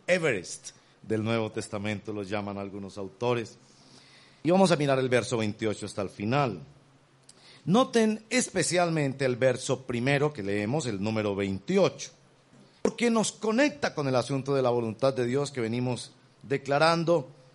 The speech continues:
y del propósito de Dios, porque Dios quiere que seas salvo y Dios quiere que estés seguro de tu salvación. ¿Cuántas cosas se vuelven secundarias cuando nuestra alma descansa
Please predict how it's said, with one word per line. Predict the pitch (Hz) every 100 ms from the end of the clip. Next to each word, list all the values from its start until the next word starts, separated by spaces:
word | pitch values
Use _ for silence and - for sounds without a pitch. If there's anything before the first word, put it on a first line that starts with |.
| _ -
y | 175 175
del | 175 170 156 - _
propósito | 180 190 190 190 - _ _ - 269 247 - 110 104 110
de | 104 101
Dios, | 123 143 151 120 - - - _ _ _
porque | 131 147 147 - 170 170
Dios | 170 196 233 247 233 - -
quiere | 180 226 214 202
que | 185
seas | 170 190 175 135
salvo | - 156 180 175 127 101 73 - _ _ _
y | 120
Dios | 127 147 143 - -
quiere | - 139 220 214 175
que | 151
estés | 143 - 156 139
seguro | - - 147 139 131 - - 277 311 294 247
de | 175
tu | 151
salvación. | 135 123 113 110 101 104 95 87 - _ _
¿Cuántas | 220 185 151 147 -
cosas | 160 143
se | 135
vuelven | 139 139 135 131
secundarias | 135 131 131 127 139 139 127 123
cuando | - 117 113
nuestra | 117 113 - 113
alma | 113 117
descansa | 110 104 - - 127 113 92 101 98